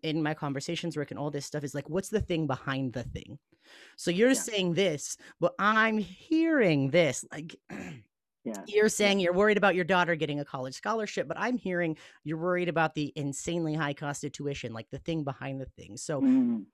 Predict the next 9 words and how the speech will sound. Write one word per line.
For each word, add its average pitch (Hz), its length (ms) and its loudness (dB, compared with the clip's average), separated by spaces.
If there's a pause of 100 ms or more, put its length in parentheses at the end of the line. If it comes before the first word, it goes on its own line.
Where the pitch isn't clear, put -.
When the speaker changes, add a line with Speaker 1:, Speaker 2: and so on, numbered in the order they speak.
(100)
Speaker 2:
mm-hmm. 254 220 -4
Speaker 1:
why 247 260 0
do 302 60 2
you 320 140 4
think 302 260 2
that 277 140 4
it's 233 160 -2
so 233 400 0
easy 190 600 -4